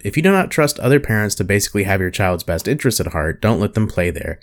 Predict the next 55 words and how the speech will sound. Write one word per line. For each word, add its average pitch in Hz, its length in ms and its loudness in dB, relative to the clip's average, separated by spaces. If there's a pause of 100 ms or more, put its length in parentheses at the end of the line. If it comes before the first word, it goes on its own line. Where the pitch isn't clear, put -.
(340)
Would 113 120 4
I 113 60 4
feel 131 140 4
differently 113 360 2
if 107 80 -2
your 95 80 -2
child 92 240 -2
had 85 160 -4
an 87 80 -6
allergy 139 560 2
or 85 160 -2
diabetes 110 640 2
or 90 80 0
some 92 200 -2
other 85 220 0
medical 85 320 -2
condition? 185 580 2 (400)
I 196 120 4
would. 226 320 2 (220)
But 135 120 2
this 214 120 4
is 214 100 2
an 214 80 6
individual 139 520 4
parenting 104 480 -2
call, - 380 -12
and 98 160 -4
those 135 260 4
grind 143 380 2
to 214 140 2
a 175 40 2
halt 104 300 0
at 95 140 -4
someone 107 280 0
else's 85 300 -4
house. - 320 -6
See 135 200 2
also 147 420 2
playing 80 320 -4
video 135 240 4
games, 135 380 2 (280)
only 110 220 0
getting 95 340 0
one 113 460 2
cookie, 80 500 -2
whether 113 320 2
or - 20 4
not 107 220 2
you 107 140 2
watch 80 340 -4
the 104 160 -4
Disney 104 300 -2
Channel, 78 400 -8
et - 160 -6
cetera. - 480 -4